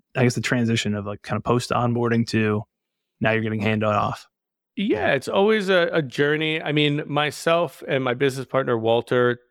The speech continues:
Speaker 2: still play a pretty big role. Often, if we're onboarding a bigger client,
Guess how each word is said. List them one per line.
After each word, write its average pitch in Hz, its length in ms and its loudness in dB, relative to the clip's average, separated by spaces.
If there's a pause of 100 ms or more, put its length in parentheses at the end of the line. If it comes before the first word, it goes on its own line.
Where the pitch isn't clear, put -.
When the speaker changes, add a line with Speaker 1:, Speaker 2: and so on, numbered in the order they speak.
(120)
Speaker 2:
still 127 400 0
play 120 440 0
a 127 120 -4
pretty 120 380 0
big 117 320 0
role. 113 520 2
Often, 127 520 0
if 110 120 -8
we're 123 120 -2 (340)
onboarding 123 560 2
a 110 140 -4 (100)
bigger 117 460 0 (340)
client, 127 540 0